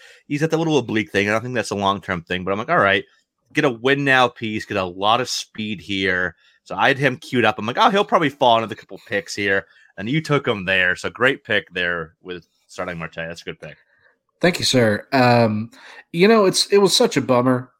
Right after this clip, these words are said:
Speaker 2: I, I looked at Jeff Ponce and I looked at Michael Waterloo and I thought, you know,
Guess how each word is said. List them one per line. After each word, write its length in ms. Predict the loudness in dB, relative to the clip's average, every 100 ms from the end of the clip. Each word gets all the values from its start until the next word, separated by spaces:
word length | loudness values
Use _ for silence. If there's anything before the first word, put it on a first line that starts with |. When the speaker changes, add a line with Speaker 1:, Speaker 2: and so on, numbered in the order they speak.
| 0
Speaker 2:
I, 300 | 2 2 0
I 180 | 0
looked 320 | 2 2 2 -2
at 160 | -2
Jeff 320 | -2 -2 -2 -4
Ponce 460 | -2 -2 -2 -6
and 160 | -6 -2
I 60 |
looked 240 | 0 0 -2
at 80 | 0
Michael 340 | 0 0 0
Waterloo 560 | 0 0 0 -2 -2 0
and 100 | -2
I 60 |
thought, 440 | -2 0 0 -2 -10 _ _ _ _ _ _ _ _ _ _ -8
you 160 | -6
know, 280 | -6 -8 -12